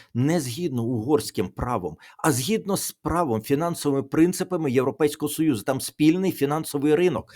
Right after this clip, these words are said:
Вони чітко, це є європейські облігації, яких прибутковість збирає і здійснює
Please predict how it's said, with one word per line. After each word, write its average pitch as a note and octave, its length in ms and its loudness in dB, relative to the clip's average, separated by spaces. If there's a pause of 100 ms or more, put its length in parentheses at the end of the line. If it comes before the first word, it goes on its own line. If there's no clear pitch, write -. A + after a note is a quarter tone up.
(200)
Вони F#3 300 2
чітко, G3+ 480 -4
це E3 180 0
є D#3+ 120 6
європейські D3+ 800 0
облігації, A2 880 -2 (380)
яких D3+ 580 -2
прибутковість C3 760 -4
збирає F2+ 600 -2
і G2 80 -8
здійснює F#3 580 -4